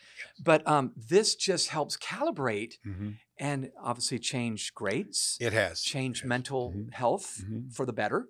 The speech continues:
Speaker 1: Yes,
Speaker 2: I mean, you're,
Speaker 1: absolutely.
Speaker 2: that's accurate, isn't
Speaker 1: At,
Speaker 2: it?
Speaker 1: at one hundred percent,
Speaker 2: This
Speaker 1: yes.
Speaker 2: is what we've got to do.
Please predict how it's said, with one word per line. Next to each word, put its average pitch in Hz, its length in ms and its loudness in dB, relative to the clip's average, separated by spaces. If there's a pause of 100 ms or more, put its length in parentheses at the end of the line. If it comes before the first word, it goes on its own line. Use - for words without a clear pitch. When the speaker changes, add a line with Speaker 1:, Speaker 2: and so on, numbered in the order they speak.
Speaker 1:
Yes, 110 420 0
Speaker 2:
I 127 100 6
mean, 135 260 4
you're, 131 100 6
Speaker 1:
absolutely. - 20 4
Speaker 2:
that's 131 200 2
accurate, 147 380 2
isn't 120 100 4
Speaker 1:
At, 127 120 8
Speaker 2:
it? 135 40 -2
Speaker 1:
at 127 200 8
one 131 200 6
hundred 107 280 0
percent, - 380 -6
Speaker 2:
This 180 240 4
Speaker 1:
yes. 202 120 0
Speaker 2:
is - 100 0
what 165 180 0
we've 143 160 0
got 139 260 0
to 135 120 -6
do. 120 280 -2